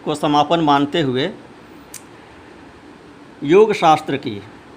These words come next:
ध्यान दें, योग शास्त्र और योग सूत्र। योग सूत्र योग शास्त्र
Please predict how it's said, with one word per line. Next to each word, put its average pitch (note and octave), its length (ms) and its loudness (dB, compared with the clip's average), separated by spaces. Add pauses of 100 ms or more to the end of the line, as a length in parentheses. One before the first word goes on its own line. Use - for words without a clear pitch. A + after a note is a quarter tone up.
(800)
ध्यान E3+ 260 0
दें, G#3 220 -2
योग E3 300 0
शास्त्र F#3 340 2
और D3+ 240 -2
योग C3+ 220 0
सूत्र। A2+ 320 -10
योग D#3 300 -4
सूत्र G#3+ 420 -4
योग D#3 380 -4
शास्त्र E3 540 0